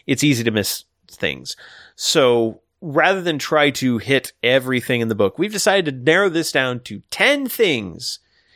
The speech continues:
you need to know about the Tyranid Codex. Uh, mostly this is going to focus on what's changed, uh, but we will also be, like, we'll be talking about some new abilities and, uh,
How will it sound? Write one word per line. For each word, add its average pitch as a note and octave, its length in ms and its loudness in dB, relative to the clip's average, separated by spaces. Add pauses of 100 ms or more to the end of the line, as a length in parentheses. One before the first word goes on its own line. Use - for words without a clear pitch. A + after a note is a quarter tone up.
(100)
you E3 260 0
need G3+ 260 -2
to F#3 60 4
know A#2+ 480 2
about A2+ 340 2
the A2+ 60 -10
Tyranid G2+ 440 -6
Codex. - 500 -6 (300)
Uh, A#2+ 80 2
mostly F#3+ 320 2
this F#3 180 2
is F#3 80 -2
going D#3+ 220 4
to C#3+ 60 0
focus C3 380 2
on A2 140 -2
what's F#2+ 260 -4
changed, B3+ 680 -2 (360)
uh, A#2 160 2
but D#3+ 500 2 (260)
we F3 220 2
will F#3 260 2
also D#3+ 220 0
be, D3 160 -2
like, C3 260 -2
we'll D3 140 0
be C3+ 120 -4
talking C3 180 0
about A#2 160 0
some A#2 120 -10
new D3+ 140 0
abilities A#2+ 880 0
and, G#2 480 -2
uh, F2+ 360 0